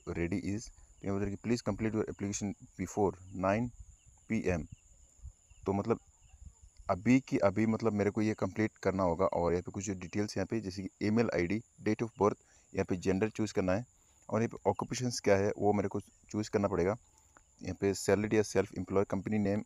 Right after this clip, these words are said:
और यहाँ पे आपको वो सारी चीज़ भरना पड़ेगा। जैसे कि अगर आप जो बिजनेसमैन है तो यहाँ पे बिजनेसमैन के लिए आपको बिजनेस या शॉप नेम और यहाँ पे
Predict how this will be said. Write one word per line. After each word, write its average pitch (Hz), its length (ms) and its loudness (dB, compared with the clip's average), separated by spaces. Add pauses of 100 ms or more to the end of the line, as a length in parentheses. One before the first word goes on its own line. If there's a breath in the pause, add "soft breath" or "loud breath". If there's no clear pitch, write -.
(120)
और 82 340 -2 (440 soft breath)
यहाँ 90 100 -6
पे 101 100 0
आपको 92 220 0
वो 95 140 0
सारी 98 220 0
चीज़ 107 240 -6 (140)
भरना 95 260 0
पड़ेगा। 95 260 0 (340 soft breath)
जैसे 117 140 -4
कि 123 80 6
अगर 120 160 8
आप 117 100 8
जो 113 100 0
बिजनेसमैन 110 440 -2
है 107 60 0
तो 113 140 -4
यहाँ 104 100 2
पे 107 100 -4
बिजनेसमैन 104 440 -2
के 110 120 -6
लिए 104 60 0
आपको 98 180 -2 (220)
बिजनेस 92 380 0
या 92 140 4
शॉप 90 300 2
नेम 95 200 0 (480 soft breath)
और 92 100 -2
यहाँ 95 140 4
पे 107 180 2